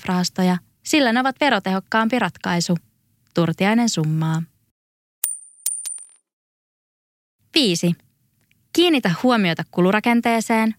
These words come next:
suosioon ja tracking error-mittariin. Tiettyyn indeksiin tai teemaan sijoittavia E T F:iä kannattaa vertailla ainakin niiden kulurakenteen perusteella.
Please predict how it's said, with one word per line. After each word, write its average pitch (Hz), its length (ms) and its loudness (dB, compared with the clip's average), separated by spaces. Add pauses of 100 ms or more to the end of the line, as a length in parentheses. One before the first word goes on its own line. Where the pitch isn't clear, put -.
(340)
suosioon 185 840 2 (460)
ja 233 80 2
tracking 254 440 2 (100)
error-mittariin. 185 1000 -2 (1900)
Tiettyyn 233 460 2
indeksiin 175 760 0 (180)
tai 202 180 4
teemaan 196 420 0
sijoittavia 180 600 0
E 214 180 0
T - 40 -6
F:iä 190 420 0
kannattaa 175 520 0
vertailla 170 640 0
ainakin 180 460 2
niiden 208 340 2
kulurakenteen 170 760 0
perusteella. 190 680 -4